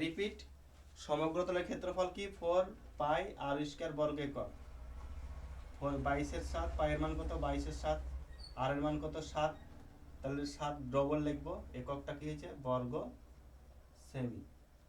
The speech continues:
ওকে, তাহলে কি লিখবো? একটা সাত, একটা সাত কেটে দিলাম, তাহলে কত হলো? চার গণিত বাইশ গণিত সাত বর্গ সেমি সমান এটা কত হবে? এটা কত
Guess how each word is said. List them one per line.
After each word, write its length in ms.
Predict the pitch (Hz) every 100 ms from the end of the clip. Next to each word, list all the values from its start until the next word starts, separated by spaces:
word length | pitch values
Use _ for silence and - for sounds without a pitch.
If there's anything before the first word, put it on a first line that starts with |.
| - 135
ওকে, 160 | 143 202 - - - - - - - - -
তাহলে 200 | - 139 151
কি 60 | 156
লিখবো? 180 | 160 160 165
একটা 140 | - 160 -
সাত, 160 | 156 156
একটা 120 | - 156
সাত 120 | 151 -
কেটে 180 | 151 147
দিলাম, 200 | 151 185 - - -
তাহলে 160 | 131 139
কত 100 | 143 151
হলো? 160 | 151 160 -
চার 200 | 139 143 135
গণিত 300 | 139 143 143 147 131
বাইশ 360 | 127 131 143 160 - 123 123
গণিত 360 | 131 135 139 139 139
সাত 260 | 131 139 147 - - - - - - - - - - - - - - 117
বর্গ 240 | 127 135 147 143
সেমি 220 | 147 - - - -
সমান 220 | 135 139 143
এটা 100 | 147
কত 100 | 143 147
হবে? 140 | 147 202 - - - - - - - - - - - -
এটা 120 | 139
কত 100 | 147